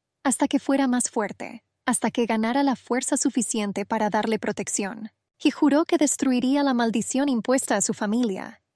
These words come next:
Detendría este círculo destructivo imparable.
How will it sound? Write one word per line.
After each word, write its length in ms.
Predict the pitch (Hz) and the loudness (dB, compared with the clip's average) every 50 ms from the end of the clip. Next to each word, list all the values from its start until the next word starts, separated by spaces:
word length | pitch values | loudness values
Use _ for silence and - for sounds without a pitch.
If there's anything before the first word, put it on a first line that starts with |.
| _ _ _ | _ _ _
Detendría 760 | _ 240 262 262 - 277 269 262 247 285 302 330 349 302 247 | _ 2 2 4 4 2 0 2 2 4 4 4 4 2 2
este 280 | 240 254 - - 277 - | 0 -2 0 0 -2 -2
círculo 480 | - - 269 269 262 - 269 247 220 | 0 0 0 0 2 0 0 0 0
destructivo 600 | 202 220 214 - - 226 190 - - 247 247 226 214 | 0 0 -2 0 -2 -4 -6 -2 -2 -2 0 2 0
imparable. 760 | 202 196 - 208 196 196 214 202 196 190 - - - - | 0 0 -2 -2 0 0 -2 -2 -2 -8 -10 -12 -16 -20